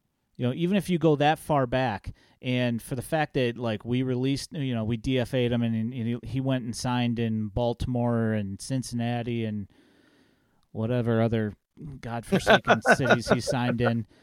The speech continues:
Speaker 1: you know, I mean, he made it to the major leagues, and he just got to the ma-, you know, like, and when he, when he was in Charlotte, like, he always did, like, halfway decent, and he looked like he was,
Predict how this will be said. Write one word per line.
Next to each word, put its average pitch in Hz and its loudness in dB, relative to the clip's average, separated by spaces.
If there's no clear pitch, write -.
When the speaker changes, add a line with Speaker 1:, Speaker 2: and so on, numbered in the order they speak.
Speaker 1:
you 131 2
know, 120 2
I 143 -6
mean, 135 -2
he 190 0
made 143 2
it 151 -6
to 135 -8
the 131 -4
major 131 0
leagues, 131 -2
and 123 0
he - -8
just 127 -4
got 120 2
to 139 -2
the 135 4
ma-, 139 2
you 139 -8
know, 135 4
like, 127 0
and 185 -2
when 220 2
he, 226 4
when 180 0
he 196 2
was 202 2
in 214 2
Charlotte, 190 0
like, 151 -4
he 185 -4
always 143 -2
did, 143 -2
like, 120 -2
halfway 151 -2
decent, 131 -2
and 123 -2
he 131 -2
looked 120 0
like 123 0
he 135 -4
was, 123 0